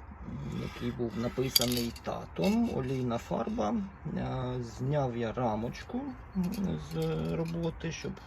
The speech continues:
рамка не була цим верніксом покрита. І подивіться, чи у вас немає ніякої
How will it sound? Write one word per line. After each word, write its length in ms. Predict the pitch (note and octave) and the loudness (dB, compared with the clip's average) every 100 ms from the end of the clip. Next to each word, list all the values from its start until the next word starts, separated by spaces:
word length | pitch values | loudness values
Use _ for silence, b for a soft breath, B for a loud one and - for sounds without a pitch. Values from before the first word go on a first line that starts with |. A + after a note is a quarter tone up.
| - | -2
рамка 520 | C#3 C3+ C3 - B2 | 0 0 -2 0 0
не 200 | B2 B2+ | 2 0
була 340 | B2+ C3+ B2+ A#2+ | 0 2 4 2
цим 220 | - B2 | 2 0
верніксом 500 | B2+ B2 B2 - C3 | 2 2 0 -4 -6
покрита. 560 | C3+ C3+ C3 B2+ - C3+ B B B B B B - | -4 -4 -2 -2 -2 -6 B B B B B B 2
І 140 | A3 | 2
подивіться, 680 | - E3 D3+ D3 F#3 - D3+ | 2 0 2 0 0 0 -4
чи 180 | C#3+ D#3+ | -2 0
у 80 | D3 | 4
вас 260 | D#3 - | 2 2
немає 240 | C#3 C#3+ C3+ | 2 4 4
ніякої 420 | C3+ B2+ - | 2 2 4